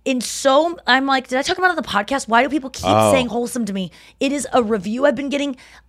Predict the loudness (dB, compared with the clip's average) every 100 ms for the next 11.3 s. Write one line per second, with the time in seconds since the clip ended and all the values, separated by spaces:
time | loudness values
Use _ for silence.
0 | -10 -6 -4 -4 0 2 2 -2 -4 -2
1 | 0 0 4 4 4 0 0 0 -2 0
2 | -2 2 2 2 2 -4 -2 -6 -6 -4
3 | -4 -4 -6 -6 -6 -4 -4 -4 -4 -8
4 | -6 -6 -4 -4 -4 -6 -8 -16 -20 _
5 | -6 -6 -14 _ _ -6 -4 -2 -2 -6
6 | _ _ _ _ _ _ _ -12 -2 0
7 | 0 -2 -4 -4 -4 -4 -6 -2 -2 -2
8 | -2 2 2 2 0 -4 -4 -6 -8 -8
9 | -4 -2 -2 0 -2 -2 -4 -4 -2 -2
10 | -2 -2 -4 -2 -2 -2 0 2 0 2
11 | 2 2